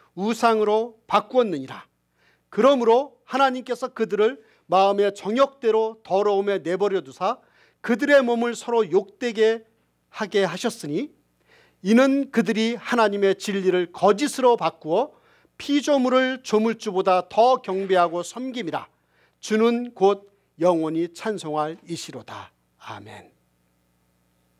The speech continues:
특별히 이십오 절에 보면 뭐라 그래요? "하나님의 진리를 거짓으로 바꾸어 피조물을 무엇보다 조물주보다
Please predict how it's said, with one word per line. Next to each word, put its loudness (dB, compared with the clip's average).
특별히 4
이십오 4
절에 6
보면 2
뭐라 2
그래요? -2
"하나님의 0
진리를 -6
거짓으로 2
바꾸어 -2
피조물을 0
무엇보다 0
조물주보다 -6